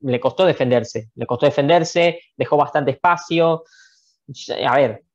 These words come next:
eh, ya de la temporada pasada algún que otro problema tuvo, pero esta temporada más todavía, ¿no? Y le está costando aún más.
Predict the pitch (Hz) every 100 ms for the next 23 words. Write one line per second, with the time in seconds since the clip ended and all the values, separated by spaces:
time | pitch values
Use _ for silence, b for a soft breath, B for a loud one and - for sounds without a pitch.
0 | _ - 131 120 117 113 117 110 175 196
1 | 180 160 170 185 156 151 185 208 170 -
2 | 175 196 269 233 214 202 185 208 254 233
3 | 240 262 247 165 143 135 - _ _ _
4 | - - 160 147 135 151 165 147 156 -
5 | 127 120 117 113 156 147 123 147 139 143
6 | 151 143 160 214 - _ _ _